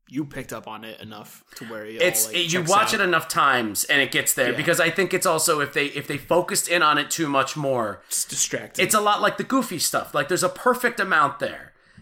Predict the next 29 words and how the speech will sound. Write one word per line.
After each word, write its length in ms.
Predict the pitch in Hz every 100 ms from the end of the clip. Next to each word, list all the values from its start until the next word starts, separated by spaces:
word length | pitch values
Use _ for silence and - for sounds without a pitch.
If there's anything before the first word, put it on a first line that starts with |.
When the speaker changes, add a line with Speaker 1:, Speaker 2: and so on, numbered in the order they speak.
| -
Speaker 2:
and 220 | - 160 156
Speaker 1:
Yeah. 80 |
Speaker 2:
it's 140 | 156 180
like, 280 | 156 147 -
you, 280 | 170 175 -
you 180 | 165 151
kind 380 | - 202 262 262
of 120 | -
want 260 | 170 147 117
more, 340 | 127 110 113
but 140 | 135
you're 140 | 160 175
also 300 | 185 - 175
like, 280 | 160 143 - _ _ _ _
"It's 200 | 175 175
fine 440 | - 185 185 190 170
the 80 |
way 240 | 143 147 139
it 120 | 123
is. 300 | 120 - -
Like, 120 | 135
don't, 380 | - 160 160 147 - _ _
don't 240 | - 165 165
fuck 320 | - 147 -
with 180 | 107 -
it." 140 | - - _ _ _ _ _
Speaker 1:
Right. 280 | - 110 - _ _ _ _ _ _ _
Speaker 2:
Also, 500 | 147 175 - 208 202
Speaker 1:
Yeah. 60 | 151